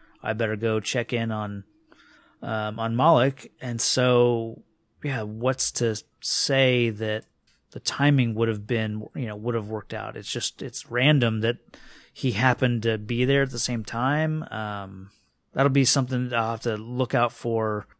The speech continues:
towards the end of the movie once this is all kind of, uh, explained as far as the timeline goes. So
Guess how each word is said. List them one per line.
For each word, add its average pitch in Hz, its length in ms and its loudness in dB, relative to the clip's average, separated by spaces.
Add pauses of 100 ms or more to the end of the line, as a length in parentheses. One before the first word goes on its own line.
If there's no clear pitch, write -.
(160)
towards 120 280 -4
the 120 80 0
end 117 80 0
of 117 80 -2
the 113 40 -2
movie 117 280 -2
once 113 260 -4
this 117 200 -2
is 113 120 -4
all 107 240 -4
kind 110 280 -10
of, 107 240 -12
uh, 107 280 -8 (200)
explained 107 640 -8
as 104 100 -6
far - 220 -8
as 104 320 -8 (580)
the - 80 -12
timeline 104 840 -2
goes. 104 540 -8
So 98 320 -6